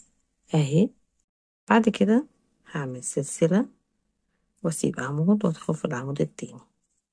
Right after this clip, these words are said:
سلسلة واسيب عمود وادخل في العمود التاني، سلسلة واسيب عمود وادخل في العمود التاني.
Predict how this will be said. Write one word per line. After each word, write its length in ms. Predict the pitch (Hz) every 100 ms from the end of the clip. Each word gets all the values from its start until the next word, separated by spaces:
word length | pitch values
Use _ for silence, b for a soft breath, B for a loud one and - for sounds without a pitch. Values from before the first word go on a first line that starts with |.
| _ _ _ _ _ _ _ _ _ _ _ _ _ _ _ _ _ _ _ _ _ _
سلسلة 680 | - - 147 - 165 170 233 - _ _ _ _ b b b -
واسيب 240 | 170 160
عمود 280 | 143 156 165
وادخل 200 | - 165
في 100 | -
العمود 320 | 139 135 147
التاني، 360 | 156 - - - _ _ _ _ _ _ _ _ _ _ _ _ _ _ _ _ _ _ _ _ _ _ _ _ -
سلسلة 720 | - 165 151 - 156 156 156 - _ _ -
واسيب 260 | - 165
عمود 280 | 143 147 160
وادخل 240 | 160 -
في 120 | 165 -
العمود 420 | 143 139 151 139 139 _
التاني. 340 | 170 - -